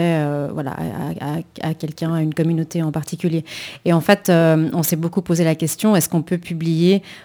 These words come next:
euh, des gens autant à gauche qu'à droite, autant d'extrême gauche que d'extrême droite, euh, si on n'est pas d'accord avec eux ? En fait, est-ce qu'on peut publier du contenu avec lequel on n'est pas du tout d'accord individuellement ou même au niveau du comité ?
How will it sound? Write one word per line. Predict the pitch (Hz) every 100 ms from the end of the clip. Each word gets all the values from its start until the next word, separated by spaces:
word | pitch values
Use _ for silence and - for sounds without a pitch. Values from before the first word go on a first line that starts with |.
| -
euh, | 160 160
des | 151 165
gens | 170 180
autant | 165 160 160
à | - 156
gauche | 156 170 175 -
qu'à | 160
droite, | 156 165 220 175
autant | 170 165 156
d'extrême | 143 165 - - 165
gauche | 165 175 170 -
que | 170
d'extrême | 147 165 - 165 156
droite, | 151 165 226 - - - - -
euh, | 170 160 160 156
si | -
on | 175
n'est |
pas | 165
d'accord | 156 156 226 240 170
avec | 160 165 214
eux ? | 320 _ -
En |
fait, | - 175
est-ce | -
qu'on | 160
peut | -
publier | 220 214 190
du | 202 180
contenu | 202 185 208
avec | 170 165
lequel | 170 175
on | 170
n'est | 156
pas | 170
du | 165
tout | 165
d'accord | 170 165 180 170
individuellement | 180 180 175 170 175 180 175
ou |
même | 170 175
au |
niveau | 170 165 170
du | 156
comité ? | 170 165 156 214